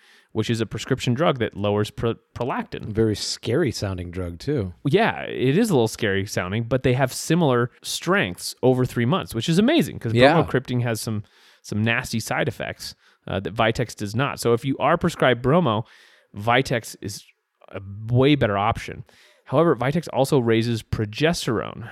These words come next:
Speaker 1: which for men, it can lower your testosterone, your as-, your, uh, androgens. So it's, it could be a feminizing thing.
Speaker 2: Ooh.
Speaker 1: Yeah.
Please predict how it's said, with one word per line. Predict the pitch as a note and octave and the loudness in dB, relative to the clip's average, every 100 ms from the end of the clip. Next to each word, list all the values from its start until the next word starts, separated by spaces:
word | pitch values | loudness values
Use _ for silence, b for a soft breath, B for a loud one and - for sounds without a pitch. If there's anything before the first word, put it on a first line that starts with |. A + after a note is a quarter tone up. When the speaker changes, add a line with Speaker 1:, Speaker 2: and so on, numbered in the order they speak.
| B | B
Speaker 1:
which | G#2 A2 - | -6 -6 -4
for | A#2 | -4
men, | A#2 G#3+ F3+ C3+ C#3+ b b b b b b _ _ - | 0 0 0 0 -2 b b b b b b _ _ -10
it | A#2+ | -6
can | - A#2 | 0 2
lower | A#2 A2+ A2+ | 4 4 4
your | A2+ | 2
testosterone, | A#2+ A2 A#2+ B2 - G#2 F2 | 0 -2 0 -2 -4 -6 -4
your | F2+ | -6
as-, | F#2+ A2 A2+ - | -2 -2 -4 -8
your, | - G#2 F#2+ F#2+ F#2+ D#3+ - - | -8 -4 -2 -2 -6 -14 -18 -10
uh, | F#2 F2 E2 D#2+ - - | -6 -6 -8 -10 -18 -2
androgens. | C3 D3+ A#2+ F#2 E2+ | 2 2 2 -2 -6
So | - A#2 | -2 0
it's, | A2 - | 0 -4
it | - - | -10 -10
could | A2+ | -4
be | |
a | A2 | -4
feminizing | - B2+ A#2+ F#2+ D#2 - G2 | 0 0 2 0 -4 -8 -8
thing. | - D2+ G1+ - - G2+ | -8 -8 -8 -14 -12 -6
Speaker 2:
Ooh. | G#2+ E2+ C#2 _ _ - | -4 -6 -10 _ _ -2
Speaker 1:
Yeah. | A#2+ G2 D2+ | 2 2 -2